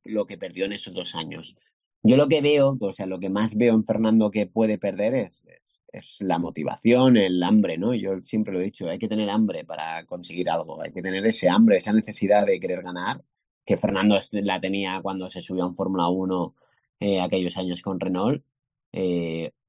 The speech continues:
hoy en día no sé si tiene ganas o tiene motivación,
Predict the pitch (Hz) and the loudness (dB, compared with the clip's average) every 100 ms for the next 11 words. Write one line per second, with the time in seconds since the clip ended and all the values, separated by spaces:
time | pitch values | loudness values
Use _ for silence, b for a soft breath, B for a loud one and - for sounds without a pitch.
0 | _ _ _ _ _ 120 131 143 147 151 | _ _ _ _ _ -2 0 2 0 -2
1 | 143 135 135 127 127 120 110 139 139 117 | -4 -10 -12 -8 -6 -6 -6 -8 -8 -8
2 | 107 113 113 107 95 87 - 98 131 | -8 -4 -4 -4 -6 -8 -4 -2 -2